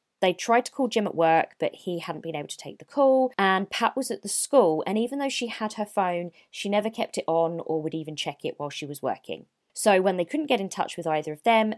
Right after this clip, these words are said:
they went to the emergency contact, which in this case was Pat's mum. Now, the security company also contacted the police, who did send an officer to the home to check for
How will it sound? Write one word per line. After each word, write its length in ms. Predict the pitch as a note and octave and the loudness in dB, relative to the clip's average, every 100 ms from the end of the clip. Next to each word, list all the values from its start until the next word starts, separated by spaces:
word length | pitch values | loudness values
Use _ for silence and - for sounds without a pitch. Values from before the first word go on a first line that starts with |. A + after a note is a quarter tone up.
| - | -4
they 120 | G3 | -2
went 300 | F3+ D#3 - | -2 -4 -6
to 340 | - F3 E3 D#3 | -10 -6 -6 -6
the 100 | D3+ | -2
emergency 560 | G3+ C4 - - - | 4 4 2 -10 -14
contact, 600 | - D#3+ D#3 D#3 D3+ - | -10 -10 -8 -6 -6 -8
which 160 | - - | -14 -12
in 140 | D3+ | -8
this 180 | D3 C#3+ | -8 -8
case 440 | - C3 B2+ - - | -10 -8 -8 -10 -14
was 140 | D3+ | -14
Pat's 380 | - - - - | -14 -16 -14 -12
mum. 260 | C#3+ G2 - _ _ _ _ - | -10 -10 -12 _ _ _ _ 0
Now, 300 | G#3 F#3+ - | 2 2 0
the 100 | G3+ | -4
security 500 | - A3 A#3+ C4 D#4 | -6 0 0 0 -2
company 560 | A#3 F#3+ F#3 E3+ E3 - | -2 -4 -4 -4 -4 0
also 400 | C#4+ D#4+ G#3 E3 | 2 2 0 -2
contacted 600 | F3 D#3 - - - - | -4 -6 -6 -6 -8 -16
the 60 | |
police, 520 | - F#3 C#3+ G2 - - - _ _ | -10 -4 -4 -4 -8 -10 -18 _ _
who 180 | G#3+ G#3+ | -4 -4
did 300 | - C4 D#4+ - | 0 2 2 0
send 340 | - G3+ F#3 F3+ | -4 -2 -2 -4
an 80 | |
officer 420 | E3+ - E3 - D3+ | -6 -6 -10 -8 -8
to 200 | - A3 | -6 -4
the 80 | |
home 400 | B3+ D#3 D3 D3+ - | -4 -4 -6 -8 -10
to 100 | - | -14
check 320 | - F3 - | -8 -6 -6
for 100 | - | -8